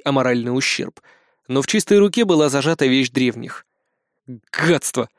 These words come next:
пробурчал я и сунул вещицу за ухо, как порой совал карандаш.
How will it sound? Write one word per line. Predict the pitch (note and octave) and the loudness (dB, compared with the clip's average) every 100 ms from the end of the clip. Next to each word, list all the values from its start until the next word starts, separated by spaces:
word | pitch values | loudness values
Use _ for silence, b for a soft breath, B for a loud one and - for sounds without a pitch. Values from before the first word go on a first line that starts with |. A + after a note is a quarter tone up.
| _ _ _ | _ _ _
пробурчал | C#3+ C#3 C3+ - B2 | -2 2 0 0 -2
я | A#2+ D#3 | 0 2
и | B2+ | 2
сунул | - D3 C#3 B2+ | 0 0 2 0
вещицу | B2 - D#3 - | -2 -2 -2 -2
за | B2 F3 F3+ | 0 0 0
ухо, | C3 - - b b | -2 -4 -12 b b
как | - F3+ | -6 0
порой | F#3+ F#3+ | 2 4
совал | F#3+ D#3+ C#3+ | 4 2 2
карандаш. | C3+ C3 B2 A#2 - - | 2 0 0 -4 -8 -10